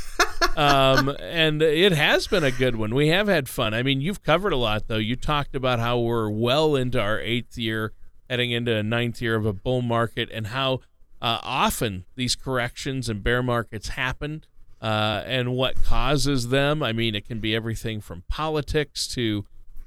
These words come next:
uh, who knows what. I mean, we saw big dips when the Brexit happened. We saw the dot-com bubble burst, then housing market bubble bursts. Uh, you know, uh, these things can happen.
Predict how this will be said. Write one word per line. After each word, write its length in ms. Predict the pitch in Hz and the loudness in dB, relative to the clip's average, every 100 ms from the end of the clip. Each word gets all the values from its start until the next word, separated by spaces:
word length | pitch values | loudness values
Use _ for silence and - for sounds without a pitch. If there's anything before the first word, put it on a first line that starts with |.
| - | -2
uh, 360 | 117 110 80 - 110 | 0 0 -2 -6 -6
who 160 | 147 | -2
knows 340 | 156 143 165 131 | 0 2 2 2
what. 260 | 104 50 - | -4 -6 -10
I 120 | 113 107 | -6 -4
mean, 280 | 107 104 | -2 -4
we 120 | 110 110 | -4 -4
saw 280 | - 113 | -2 -2
big 360 | 107 107 101 107 | -2 -2 -4 -6
dips 320 | 107 107 - | -6 -6 -8
when 220 | 117 95 | -8 -6
the 80 | 92 | -6
Brexit 440 | 82 127 135 - 135 | -4 -4 -4 -2 -2
happened. 480 | 123 123 123 127 120 | 0 0 -2 -6 -2
We 140 | 110 | -2
saw 240 | 98 113 101 | -2 -4 -4
the 120 | 98 | -6
dot-com 680 | 90 87 - - 113 113 117 | -6 -6 -6 -6 -4 -2 0
bubble 320 | 113 113 113 | 0 0 -4
burst, 480 | 107 113 113 - - | -2 -2 -2 -6 -8
then 260 | 101 98 - - - - | -6 -6 -8 -12 -10 -8
housing 540 | - 139 156 135 147 139 | 0 2 4 2 0 2
market 520 | 131 131 - 135 120 | 2 2 0 -4 0
bubble 340 | 127 127 127 | 0 2 -2
bursts. 560 | 127 131 131 131 - - | -2 -2 0 0 -2 -4
Uh, 140 | 104 - - - - | -6 -6 -12 -16 -4
you 160 | 127 | 0
know, 260 | 123 117 117 | 2 2 0
uh, 140 | - | -2
these 360 | 120 139 180 - | 0 0 0 0
things 340 | 165 165 135 | 0 0 -2
can 200 | - 143 | 0 -2
happen. 520 | 117 120 123 - 117 | 0 0 -2 -2 -6